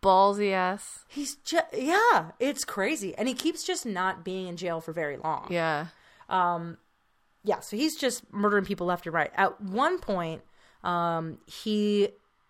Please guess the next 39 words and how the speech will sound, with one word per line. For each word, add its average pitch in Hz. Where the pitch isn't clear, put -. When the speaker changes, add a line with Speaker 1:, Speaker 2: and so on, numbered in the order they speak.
Speaker 2:
so 214
there's, 208
I -
can't 233
remember 220
their 202
names, 180
but 170
there's 190
two 277
women 185
and 175
they're 180
friends. -
Speaker 1:
Mm-hmm. 190
Speaker 2:
And 190
they're 185
young. 175
They're 170
both 165
in 175
their 170
early 165
twenties. -
So -
they're, 202
uh, 202
out 220
at 240
the 240
beach. 220
They're 202
just 185
kinda, 190
like, 175
sunning 190
and 180
hanging 175
out. 160